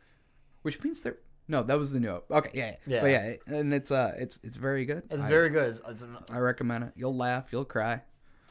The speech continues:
Speaker 2: Oh my God, you will cry.
Speaker 1: You'll cry. And if you're not watching BoJack Horseman, you just, you just don't know what's good.
Speaker 2: So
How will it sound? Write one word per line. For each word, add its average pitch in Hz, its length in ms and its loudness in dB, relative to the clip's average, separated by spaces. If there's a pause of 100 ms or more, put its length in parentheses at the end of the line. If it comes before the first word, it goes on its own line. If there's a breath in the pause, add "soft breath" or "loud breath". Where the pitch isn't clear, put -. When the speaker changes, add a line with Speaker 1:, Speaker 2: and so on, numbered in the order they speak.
(160 soft breath)
Speaker 2:
Oh 135 120 -2
my 104 140 -4
God, 101 300 -6
you 104 120 -6
will 92 140 -6
cry. 95 460 -6
Speaker 1:
You'll 117 160 -4
cry. - 300 -12 (1000 loud breath)
And 123 80 -4
if 123 80 -4
you're 175 80 0
not 196 200 2
watching 113 280 -2
BoJack 98 380 -6
Horseman, 87 600 -10
you 101 160 -12
just, - 400 -14 (680 soft breath)
you - 280 -20
just - 260 -12
don't 160 240 -2
know 127 140 -4
what's 123 260 -4
good. 110 440 -8
Speaker 2:
So 135 1000 0